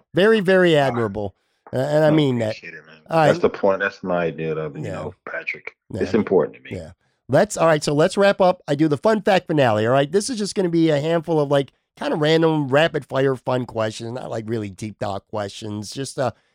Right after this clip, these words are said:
Speaker 1: whatever the first answer that pops in your
Speaker 2: Uh-oh.
Speaker 1: mind,
Speaker 2: <laughs>
Speaker 1: that'll be your answer. And, it, you know, I
Speaker 2: Okay.
Speaker 1: have, I have different kinds of questions for athletes and media people and stuff. So you are an
Speaker 2: Mm-hmm.
Speaker 1: athlete. So, well, we'll start with a couple of these. Like, who is the toughest player that you've ever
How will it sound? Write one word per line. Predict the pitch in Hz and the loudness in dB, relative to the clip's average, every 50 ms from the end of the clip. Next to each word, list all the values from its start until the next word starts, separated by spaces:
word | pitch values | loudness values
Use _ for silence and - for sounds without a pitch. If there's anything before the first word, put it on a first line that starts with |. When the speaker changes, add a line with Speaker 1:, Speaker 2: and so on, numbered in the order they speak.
| _ _ | _ _
Speaker 1:
whatever | - 190 220 220 | -2 0 2 2
the | 196 165 | 2 2
first | - - 175 170 160 - | 2 2 2 2 2 2
answer | 160 151 151 151 - 151 | 2 2 2 0 0 -2
that | 135 123 - | -4 -4 -6
pops | - 147 139 139 143 | -2 0 2 2 4
in | 139 143 139 | 4 2 2
your | 135 135 | 2 2
Speaker 2:
Uh-oh. | 135 | 4
Speaker 1:
mind, | 135 135 135 135 131 135 135 131 _ - | 4 2 2 2 2 0 -2 -4 _ -8
Speaker 2:
<laughs> | - - 120 117 - - | -4 0 2 2 4 4
Speaker 1:
that'll | - 196 214 208 196 | 4 6 6 4 4
be | 185 202 | 2 2
your | 190 185 175 170 | 4 4 6 6
answer. | 156 147 135 127 117 - 139 135 131 | 6 6 4 2 2 0 2 4 4
And, | 143 170 190 | 4 4 2
it, | 208 220 - | 0 -2 -2
you | 240 226 226 | 0 2 4
know, | 202 170 160 | 6 6 6
I | 160 - | 6 6
Speaker 2:
Okay. | 175 180 185 | 8 8 8
Speaker 1:
have, | 185 190 180 | 8 6 6
I | 175 170 | 4 4
have | 185 190 185 | 4 4 4
different | 180 202 196 214 196 190 - | 4 2 2 2 0 0 0
kinds | 196 175 185 190 185 | -2 0 0 0 0
of | 190 160 | -2 -4
questions | - 170 165 165 165 160 - 165 156 147 | -2 0 0 0 0 0 0 -2 -2 -2
for | - 135 135 | 0 2 4
athletes | 139 147 151 151 - - 156 151 151 147 139 131 | 4 6 4 4 2 2 2 2 2 2 0 -2
and | 110 110 | -4 -2
media | 127 143 156 151 147 151 143 | 2 4 4 6 6 6 4
people | 135 - 147 135 - 139 127 123 | 2 -2 -6 -6 -4 -4 -2 -2
and | 120 | -2
stuff. | 117 - 139 131 127 _ _ _ _ _ _ _ - | -2 0 0 0 -2 _ _ _ _ _ _ _ -4
So | - - 147 139 139 | 2 4 6 6 6
you | 135 135 147 170 165 | 6 4 4 4 6
are | 160 160 | 6 6
an | 156 | 6
Speaker 2:
Mm-hmm. | 151 143 135 127 | 4 4 2 2
Speaker 1:
athlete. | - - 131 123 - | 0 -2 -4 -4 -2
So, | - 156 143 139 123 - _ _ _ _ | 0 0 2 2 0 -2 _ _ _ _
well, | - 247 233 226 | 0 2 2 2
we'll | 220 214 208 | 2 0 -2
start | 185 - - 214 190 175 | -2 0 2 4 4 4
with | 175 160 | 4 2
a | 156 | 0
couple | - 151 139 135 | 0 0 0 0
of | 123 120 | -2 -2
these. | 110 107 101 98 | -4 -4 -4 -4
Like, | 123 120 - | -4 -6 -6
who | - - 214 214 220 240 - | -8 -10 -10 -10 -10 -8 -2
is | - 180 175 170 156 147 - | 2 2 2 2 0 -4 -6
the | - 151 | -6 -6
toughest | 131 - - 165 175 175 - 190 170 - - | -4 -4 -2 -2 0 0 -2 -4 -6 -6 -4
player | - 165 160 160 151 151 151 | -2 0 2 2 2 2 4
that | 143 139 143 147 | 2 2 0 0
you've | 147 147 151 160 | -2 -2 0 2
ever | 151 170 170 180 175 170 165 160 151 | 2 2 2 2 2 2 2 0 -2